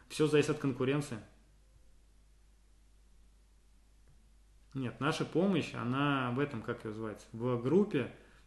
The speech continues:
там мы занимаемся консультациями. То есть тут как бы все знают, мне кажется, никаких проблем нет.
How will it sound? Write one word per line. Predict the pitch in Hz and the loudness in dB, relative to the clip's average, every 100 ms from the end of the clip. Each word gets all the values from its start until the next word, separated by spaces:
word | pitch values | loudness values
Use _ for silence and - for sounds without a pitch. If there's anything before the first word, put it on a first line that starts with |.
| - | -10
там | - 123 110 | -2 -2 -2
мы | 104 135 165 123 | -2 0 0 0
занимаемся | 123 131 160 151 | 0 0 0 -2
консультациями. | - 123 127 120 156 151 123 110 113 - - - - - - - | -6 -4 -2 2 2 2 -4 -6 -10 -16 -20 -20 -20 -20 -18 -10
То | |
есть | 120 - | -10 -6
тут | 123 120 | -8 -4
как | 127 120 | -2 -2
бы | 117 | -4
все | - 143 | -2 0
знают, | 117 123 143 - | 0 0 -2 -4
мне | 117 | -8
кажется, | 110 113 - 113 | -6 -8 -8 -8
никаких | 120 135 135 | -4 -2 -2
проблем | 123 120 120 | -2 0 0
нет. | 123 139 | 0 -2